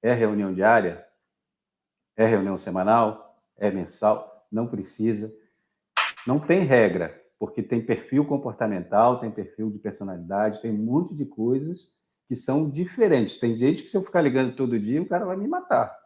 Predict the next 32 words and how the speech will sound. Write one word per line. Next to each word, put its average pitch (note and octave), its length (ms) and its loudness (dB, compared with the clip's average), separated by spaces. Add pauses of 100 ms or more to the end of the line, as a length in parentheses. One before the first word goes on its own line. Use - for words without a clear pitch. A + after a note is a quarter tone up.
(920)
E A#2 60 -2
tem C#3+ 220 6
outros C#3+ 480 6
que, - 120 -20
se - 120 -2
eu D#3 100 8
não F3+ 180 4
ligo C#3+ 320 6
dois A2+ 360 2
dias, D#3 280 4
a D3+ 40 2
pessoa C3+ 320 -4
fala, C3 240 2
"Pô, E3 200 -2
você E3+ 120 -14 (280)
esqueceu B2+ 300 -6
de A2 120 -4
mim? E3+ 280 -6 (460)
Eu - 100 -20
tô D3+ 120 -12
aqui. G#3+ 400 -8 (1000)
Só G#2+ 80 -10
queria, C3+ 360 -2 (100)
só, D3 200 -4
só C3 120 0
queria C3 240 -2
dizer F3 220 2
oi, D#3+ 280 6
tudo G#2+ 200 -4
pode C3 300 -2
ser, D3+ 280 -4
né? G#2+ 500 -12